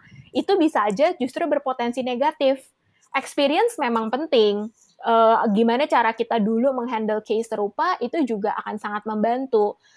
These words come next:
Tapi kita nggak boleh lupa juga bahwa zaman kan berkembangnya cepet banget ya.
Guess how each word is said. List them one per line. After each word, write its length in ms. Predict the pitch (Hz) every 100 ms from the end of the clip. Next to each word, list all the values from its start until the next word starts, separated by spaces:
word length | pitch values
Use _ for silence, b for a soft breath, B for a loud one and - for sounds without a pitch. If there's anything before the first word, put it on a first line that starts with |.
| b
Tapi 320 | - - 370
kita 240 | 359 330
nggak 160 | 381 285
boleh 220 | 214 214
lupa 240 | 220 240 233
juga 480 | 233 359 294 254 -
bahwa 400 | 196 226 262 349
zaman 460 | 240 214 214 285
kan 160 | 320 440
berkembangnya 560 | 302 - 220 214 254 381
cepet 260 | 339 -
banget 300 | 208 214 277
ya. 200 | - 208